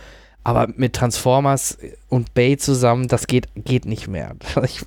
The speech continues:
ich weiß nicht. Also, wie gesagt, gerade, also das Bildformat geswappe, ich, ich weiß, ich ha-, ich kenn Kollegen, die ein Heimkino haben, die haben sich schon dran gestört, dass es bei Dark Knight oder so dann halt umschwingt, weil wenn sie einen CinemaScope-Leinwand haben und so,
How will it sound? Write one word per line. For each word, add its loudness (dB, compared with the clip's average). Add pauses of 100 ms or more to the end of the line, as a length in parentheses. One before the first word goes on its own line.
ich -18
weiß -12
nicht. 0 (300)
Also, 2 (160)
wie -2
gesagt, 2
gerade, 2
also -2
das -6
Bildformat 0
geswappe, -2 (420)
ich, 0
ich -2
weiß, 0
ich -6
ha-, 2
ich -10
kenn -2
Kollegen, 0
die -4
ein -2
Heimkino 0
haben, 0 (380)
die 0
haben 2
sich -6
schon 0
dran -2
gestört, 0
dass -4
es -8
bei 2
Dark 0
Knight 0
oder 2
so -4
dann 0
halt 2
umschwingt, -2
weil 2
wenn 0
sie -2
einen -4
CinemaScope-Leinwand 0
haben 2
und -6
so, 2